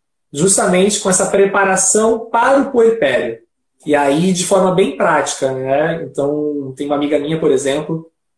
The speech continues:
que é a Rochelle, que é uma figura, naturóloga, doula, é,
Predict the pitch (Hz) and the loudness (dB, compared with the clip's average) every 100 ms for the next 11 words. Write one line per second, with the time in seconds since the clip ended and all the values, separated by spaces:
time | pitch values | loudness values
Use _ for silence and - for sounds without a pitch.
0 | _ _ _ _ _ - 139 135 135 - | _ _ _ _ _ -4 -2 0 0 0
1 | 120 123 143 156 135 127 - 131 120 123 | 0 2 2 0 -2 -4 -6 -10 -8 -2
2 | 143 151 139 123 120 123 143 139 127 120 | 0 2 0 -2 -2 0 2 2 -2 -4
3 | 127 135 156 151 135 - - _ _ _ | 0 4 4 4 2 -2 -14 _ _ _
4 | _ - 113 | _ -14 -14